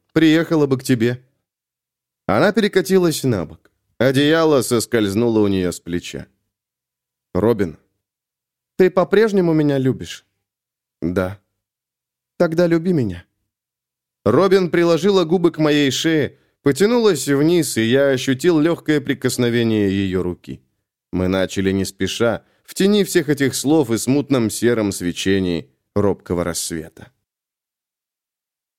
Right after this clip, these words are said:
В десять утра я проводил Робин к ее машине. Ее пальцы стиснули мои, и она прижалась ко мне. Она выглядела непривычно уязвимой, и я понял, что наверняка так оно и есть.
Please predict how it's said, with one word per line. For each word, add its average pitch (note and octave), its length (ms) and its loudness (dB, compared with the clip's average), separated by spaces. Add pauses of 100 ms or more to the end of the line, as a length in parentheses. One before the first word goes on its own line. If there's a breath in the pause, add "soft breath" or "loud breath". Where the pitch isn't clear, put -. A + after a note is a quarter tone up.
(500)
В G2+ 140 -2
десять G#3 320 0
утра G#3 260 2
я F#3 120 4
проводил D#3+ 500 2
Робин D3 300 2
к B2 60 -2
ее B2 180 4
машине. F2 520 -4 (280)
Ее B2+ 340 2
пальцы E3 420 0
стиснули D3 480 0
мои, C#3+ 360 0
и F2+ 200 -2
она A#2+ 260 0
прижалась A#2+ 580 -4
ко D#2+ 120 -10
мне. D#2+ 240 -8 (420)
Она E3+ 220 2
выглядела E3 460 2
непривычно C#3+ 640 0
уязвимой, C#3 800 0
и F#2 100 0
я B2+ 200 2
понял, E3+ 360 0
что C3+ 200 -2
наверняка B2+ 520 -2
так C3 200 -4
оно A2 220 -2
и - 100 -6
есть. D#2+ 500 -10